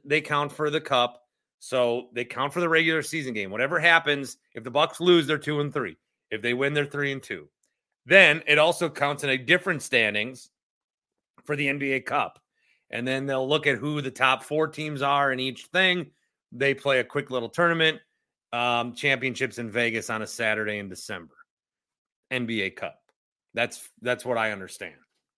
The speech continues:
So I, I, I think to win the N B A Cup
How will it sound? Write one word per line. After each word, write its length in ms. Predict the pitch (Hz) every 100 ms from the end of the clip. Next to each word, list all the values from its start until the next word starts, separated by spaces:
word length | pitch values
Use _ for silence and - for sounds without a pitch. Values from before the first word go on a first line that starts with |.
| _ _ _ _
So 420 | - 131 113 104 - _ _ _ _ _ _ _ -
I, 140 | 131
I, 200 | 135 143
I 20 |
think 360 | 139 160 131 -
to 100 | -
win 180 | 135 151
the 120 | 160
N 80 | 156
B 120 | 151
A 60 | 139
Cup 420 | - 160 160 -